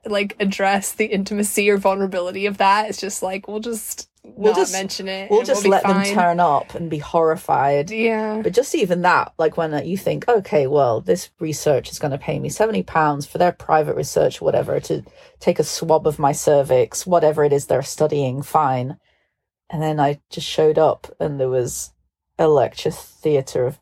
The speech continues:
Speaker 2: people.
Speaker 1: <laughs>
Speaker 2: And you think, "Well, I've spent money coming here on the train. What do I," I just had an out-of-body experience.
Speaker 1: Yeah.
Speaker 2: I was like, "It's not me in my body. I could be anybody." And
Speaker 1: It's
Speaker 2: then when my
Speaker 1: terrible.
Speaker 2: cervix was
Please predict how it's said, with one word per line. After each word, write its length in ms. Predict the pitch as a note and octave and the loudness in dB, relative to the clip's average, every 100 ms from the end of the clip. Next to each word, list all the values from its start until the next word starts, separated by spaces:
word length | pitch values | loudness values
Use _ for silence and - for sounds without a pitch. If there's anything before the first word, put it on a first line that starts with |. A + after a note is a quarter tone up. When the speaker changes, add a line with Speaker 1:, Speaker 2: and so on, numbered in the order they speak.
| _ | _
Speaker 2:
people. 760 | - D#3 C#3 - G#2 F2+ - _ _ _ | -12 -10 -8 -6 -4 -6 -10 _ _ _
Speaker 1:
<laughs> 80 | - B4 A#4+ A#4+ - _ _ _ _ _ _ _ | -12 -12 -12 -14 -18 _ _ _ _ _ _ _
Speaker 2:
And 220 | E3 D3+ | -6 -4
you 120 | D#3 C#3 | -4 -4
think, 380 | - D3+ C3 | -4 -4 -4
"Well, 140 | D3+ C#3 | 0 2
I've 120 | C#3 | 2
spent 280 | - D#3 C3+ | -2 -8 -4
money 240 | D3+ D3+ | -6 -6
coming 300 | D3 D#3+ D#3+ | -8 -10 -10
here 180 | D#3+ D3 | -8 -4
on 120 | C#3 | -4
the 80 | C3 | -6
train. 380 | C3 - E3 D3+ | -10 -6 -6 -4
What 100 | C#3+ | -4
do 60 | E3 | -2
I," 140 | C3 - | -2 0
I 80 | F#3 | -2
just 160 | C#4+ | 2
had 100 | C4 | 0
an 60 | F#3 | 2
out-of-body 400 | C#3 D3+ D3+ D3 | 0 0 0 0
experience. 720 | - - E3 D#3 D3+ D#3 - - | -2 -6 -4 -2 -4 -10 -18 -6
Speaker 1:
Yeah. 380 | A3 G#3 G3+ G3+ | -2 0 0 2
Speaker 2:
I 20 | |
was 60 | F3 | 2
like, 100 | G3 | 4
"It's 100 | A#3 | 2
not 160 | - G#3+ | 0 0
me 160 | B3 | -2
in 60 | C4+ | -2
my 140 | F#3+ F#3 | 0 2
body. 400 | F3 F3 F3 F3 | 4 4 2 -2
I 140 | - | -2
could 160 | C#3 F#3 | -2 -2
be 140 | F#3+ | 0
anybody." 600 | E4+ C4+ A3+ A3 G#3+ B3 - - _ | 0 0 0 2 2 0 -8 -20 _
And 120 | E3 | -4
Speaker 1:
It's 180 | F3+ F3+ | -2 -4
Speaker 2:
then 260 | F3 F#3+ F#3+ | -6 -8 -4
when 120 | F#3 | -2
my 100 | F3 | -2
Speaker 1:
terrible. 80 | F#3+ | -2
Speaker 2:
cervix 540 | G3 F#3 F3 D#3+ - | 0 2 2 -2 -4
was 360 | E3+ D#3 D3+ - | -2 0 -2 -10